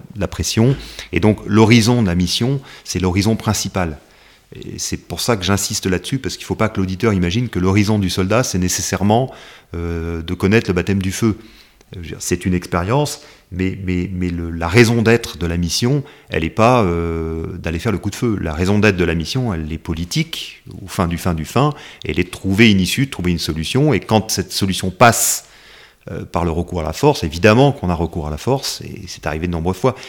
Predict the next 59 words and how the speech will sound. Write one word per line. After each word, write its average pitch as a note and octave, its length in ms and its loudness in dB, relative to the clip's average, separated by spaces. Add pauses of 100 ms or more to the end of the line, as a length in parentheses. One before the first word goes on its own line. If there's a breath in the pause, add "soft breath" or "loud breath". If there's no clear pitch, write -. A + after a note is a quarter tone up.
(160 loud breath)
mais F2 80 -2
c'est, - 160 -6
c'est - 140 -4
pas A#2+ 100 2
la F2+ 120 4
finalité G2+ 640 2
de A2 80 -4
la F#2 80 2
mission. G2+ 380 -2 (160)
Bon. E2+ 80 -18 (640 loud breath)
Donc D#2 120 -10
ça, C3 80 4
c'est - 100 0
un E2+ 100 2
premier A2+ 340 4
plan, A2+ 420 2 (120)
et, - 460 -12 (220)
et E2+ 80 -8
bien G2 180 0
souvent, B2+ 260 0
ce C3+ 120 -2
plan-là, A#2+ 400 0
j'insiste F#2 420 -6
dessus, G#2+ 200 -2
parce - 120 -4
qu'il F2+ 140 -8
est E2 100 -10
très A2 240 0
occulté, A#2+ 560 -2 (500 loud breath)
et E2+ 260 -4
à F2+ 100 0
la F2 100 4
télévision, F#2 380 2
on G#2+ 40 4
ne F2+ 60 2
parle G#2+ 240 6
des F2+ 100 4
opérations F2+ 480 -2 (100)
quand F2+ 180 -2
il - 20 -12
y - 20 -4
a D#2 40 -4
des D#2+ 100 -6
blessés D#2 240 -8
ou D#2+ 60 -8
des E2 100 -6
morts, A#2 160 2
mais G2+ 80 2
on E2+ 80 0
ne F#2 40 -2
parle F2 200 2
pas C3+ 100 4
finalement G2+ 320 0
de G#2 60 2
la D2 80 -4
finalité G#2+ 640 2
de E2+ 80 -4
la D#2+ 60 -8
mission. - 240 -12